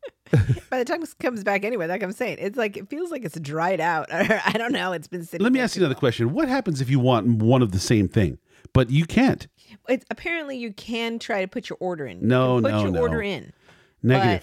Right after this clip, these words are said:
Speaker 1: But
Speaker 2: No,
Speaker 1: no,
Speaker 2: and,
Speaker 1: it's,
Speaker 2: no,
Speaker 1: she
Speaker 2: and
Speaker 1: said it.
Speaker 2: let me just say this to you too. We were sitting in an odd spot. Maybe they, they didn't like us.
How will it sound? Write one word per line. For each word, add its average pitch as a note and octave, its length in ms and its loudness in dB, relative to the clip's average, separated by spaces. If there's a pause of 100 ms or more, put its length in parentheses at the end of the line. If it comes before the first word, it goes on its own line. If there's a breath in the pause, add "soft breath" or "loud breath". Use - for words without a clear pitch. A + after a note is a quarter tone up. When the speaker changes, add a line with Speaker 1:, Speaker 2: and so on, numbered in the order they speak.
Speaker 1:
But - 20 -4
Speaker 2:
No, D3+ 200 6
Speaker 1:
no, D3+ 60 0
Speaker 2:
and, D#3+ 180 4
Speaker 1:
it's, - 160 -2
Speaker 2:
no, E3+ 140 6
Speaker 1:
she D#4+ 180 -2
Speaker 2:
and E3 140 6
Speaker 1:
said D4 200 2
it. D3 80 2
Speaker 2:
let G3+ 140 6
me D4 80 6
just A#3 140 2
say F#3+ 80 6
this D#3 120 4
to D#3 100 2
you B2+ 60 6
too. C3 180 4
We D#3 120 6
were C4+ 80 4
sitting F#3 280 4
in C3+ 100 6
an A#2 60 4
odd A#2 280 4
spot. F#2+ 380 2
Maybe D#3+ 180 6
they, D#3+ 140 2
they C3 140 4
didn't C3+ 180 4
like G#2 200 4
us. D#2 200 -4